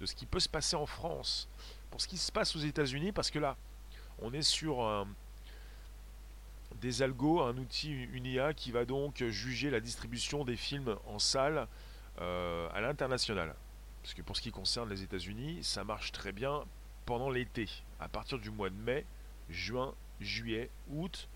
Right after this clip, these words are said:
c'est les grosses sorties. Ce sont les grosses sorties. Comment c'est possible qu'une I A prédise l'avenir sur un film ? Il y a tellement de paramètres à tenir en compte, tout dépend de la société. Eh bien justement, on est sur des prédictions qui sont faites par des humains,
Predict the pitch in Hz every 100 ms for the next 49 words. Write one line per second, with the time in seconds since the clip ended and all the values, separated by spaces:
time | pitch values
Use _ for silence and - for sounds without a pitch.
0 | - - - - 104 110 120 139 143 -
1 | - - - - 135 110 101 131 127 -
2 | - - - - - - - - 135 165
3 | 160 165 160 170 185 - 147 165 165 143
4 | 143 185 143 127 151 180 151 160 127 -
5 | 170 170 131 85 - - - - 87 -
6 | 147 151 156 139 131 117 143 131 117 120
7 | 104 110 147 165 156 117 120 120 165 156
8 | 139 143 156 - 139 127 104 85 - -
9 | - - - - - - 82 110 127 -
10 | 196 208 - - - - - - - -
11 | - - - 104 139 127 120 - 156 143
12 | - - 151 - - - 101 113 110 -
13 | 127 92 92 90 85 104 143